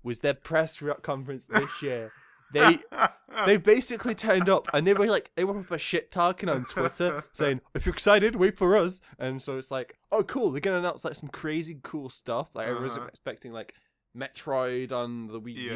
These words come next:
Speaker 1: U, and it's like, "We're announcing no games, guys, <laughs> no games."
Speaker 2: Uh,
Speaker 1: It's like, it's like, uh, there was, like, what you'd expect. There was the Mario game.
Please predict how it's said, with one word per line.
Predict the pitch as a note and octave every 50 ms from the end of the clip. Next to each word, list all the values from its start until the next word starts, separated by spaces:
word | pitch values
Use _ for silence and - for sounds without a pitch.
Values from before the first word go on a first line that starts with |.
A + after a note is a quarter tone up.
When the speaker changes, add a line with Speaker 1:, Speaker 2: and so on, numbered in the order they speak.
| A#2 A2+ A#2
Speaker 1:
U, | A#2 A#2 A#2 A2+ - _ _ _ _ _ -
and | B2 B2 C3
it's | C3 B2+ -
like, | D3 C#3 C3 B2+ - - - - _ _ _ _ _ _ _ _ _ _ _ _ _ _ _ _ _ _ _ _ _ _ -
"We're | - G3
announcing | G#3+ A#3 C#4 D4+ D4 - - C#4+ D#4 A#3+ A3+
no | B3 D4 C#4+ C#4+
games, | A3 A#3+ A#3+ D4+ C#4+ C#4+ C4 G#3
guys, | F#3 A#3+ B3 C4+ B3+ A#3+ B3+ C4+ C#4 - - - - - A3+ G#3 F#3 - A#3+
<laughs> | - - - - - -
no | G#3+ C4 D4 D4+
games." | C#4+ C#4 C#4+ C#4+ C4+ B3 A#3 A3 G#3 F#3 F3 E3+ E3+ D#3+ - - - - - - _ _ _ _ _ _ _ _ G#4 G#4+ G4+ G4 F4 -
Speaker 2:
Uh, | C3+ C3+ B2+ B2 A#2+ A#2 A#2 A#2+ A#2+ A#2 A2
Speaker 1:
It's | G2+
like, | G3 F3+ - -
it's | G#3 A3+ G#3 - -
like, | D#3 D3 - - _ - E3 D#3+ - _ _ _ _ _ _ _ _ _ _ _ -
uh, | F3+ E3 - -
there | - D3 D3+
was, | D#3+ D#3+
like, | E3+ - _ _ _
what | - D#3 D#3
you'd | F3 D#3+
expect. | D3 C3+ - - - - A2 A#2 - - - - -
There | A2 A2+ B2
was | C3 A#2+ A2
the | A2
Mario | G#2 G#2 G2+ G2+ G#2 G#2+ A#2 A#2 A#2 A2+
game. | A2 B2+ B2 B2 B2 B2+ C3+ C#3